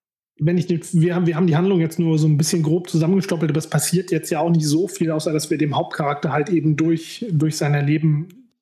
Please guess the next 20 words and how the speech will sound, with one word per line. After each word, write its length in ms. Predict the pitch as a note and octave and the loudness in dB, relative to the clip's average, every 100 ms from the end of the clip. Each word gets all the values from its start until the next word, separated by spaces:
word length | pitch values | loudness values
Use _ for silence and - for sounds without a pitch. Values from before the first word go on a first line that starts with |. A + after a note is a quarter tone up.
| _ | _
zwischen 200 | - E3 D3+ | -2 0 0
Alltag, 640 | D3 F3 F3+ D#3+ D#3+ D#3+ | 0 -2 -2 -2 -2 -4
zwischen, 520 | - D#3 E3+ D#3 D3+ - - - _ _ - | -2 -2 2 2 2 -4 -20 -20 _ _ -2
ähm, 640 | E3+ D#3+ D#3 E3 - A3 - | 0 2 2 0 0 -4 0
m-, 320 | G3 E3 - - _ - | 2 2 -2 -10 _ -8
gefühlter 400 | E3+ - F3+ E3 | -4 -2 0 0
Machtlosigkeit, 880 | D#3+ E3 F#3 D#3+ D#3 D#3 - D3+ D3 | 0 0 0 0 0 -2 -2 -2 -2
zwischen 480 | - D#3 - D3+ C3+ | -2 -2 2 2 2
sich 160 | D3+ | -2
von 380 | - D#3 D3 C#3 | 0 0 2 2
der 220 | C#3+ C#3 | 0 -2
Polizei 520 | C#3 E3 D3 C#3+ D3+ | -2 0 0 0 -4
verraten 460 | D#3 D#3 C#3 D#3+ F3+ | -2 -2 -2 0 -2
fühlen 520 | - F3 D#3+ D#3 D#3 | -2 0 2 4 2
und, 380 | F3+ D3+ C#3+ D3 | 0 -2 -2 -4
und 160 | D#3+ C#3+ | -8 -8
danach 260 | C#3+ C3+ | -8 -2
neuen 340 | D#3+ D#3 D3 C#3 | 0 2 2 0
Wegen 240 | D#3+ E3+ | 0 0
suchen. 320 | C#3 C#3 D#3 | 0 0 -2